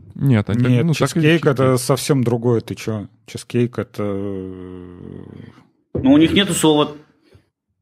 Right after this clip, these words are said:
Speaker 3: творог нормального в обиходе.
Speaker 1: Есть,
Speaker 2: Это
Speaker 1: э,
Speaker 2: скорее вот
Speaker 1: коттедж
Speaker 2: сыр
Speaker 1: чиз
Speaker 2: Филадельфии,
Speaker 1: или
Speaker 2: если, наверное, чизкейк, по-моему. Или как он там называется, вот такой мягкий.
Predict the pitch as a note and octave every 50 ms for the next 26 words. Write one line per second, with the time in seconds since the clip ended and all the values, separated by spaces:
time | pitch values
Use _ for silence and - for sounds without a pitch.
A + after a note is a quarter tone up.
0 | _ _ - G#2 F#2+ G2+ A2+ A#2 G#2+ - G#2+ G#2 G2 G2 G#2 G2+ G2 F#2+ F#2+ F2+
1 | F#2 F#2 F#2+ - _ _ _ _ G#2+ G2 F#2 F#2+ - - G2+ F#2+ F2 - - A#2
2 | A2+ A#2+ A2 A2 - C3 B2 - A#2+ A#2 A2 - C#3+ C#3+ C#3+ D3 C#3+ C3 B2+ C#3
3 | B2+ - - - D3 C#3+ - C3+ - E3+ E3 C#3+ C#3+ D#3 D3+ D3 C#3 C#3+ C3+ A#2
4 | B2 B2+ B2 A#2+ B2 A#2+ A#2+ A2+ A2 G#2+ G#2 - - A2 A2 G#2 A2+ A2+ A2 G#2
5 | G2+ G#2 F#2+ - - A2+ - - - G#2+ G2 F#2 - - - _ _ _ _ _
6 | _ _ _ _ _ _ _ _ _ _ - - G2 G2 F#2+ F2+ F2 F2 F2 E2+
7 | - _ _ _ _ _ _ _ _ _ _ _ _ _ _ _ _ _ _ _
8 | _ _ _ _ _ _ _ _ _ _ G#2 G2+ A#2 - A#2+ A#2 - G2 F2+ -
9 | G2 G2 G2+ F#2+ G2 F#2 G#2 G2+ G#2 G2 F#2+ F#2 - - F#2+ - - G#2+ G#2 -
10 | G#2+ F#2 F2+ E2 - - _ _ _ _ _ _ _ _ - G#2+ G#2+ G2+ - -
11 | - - -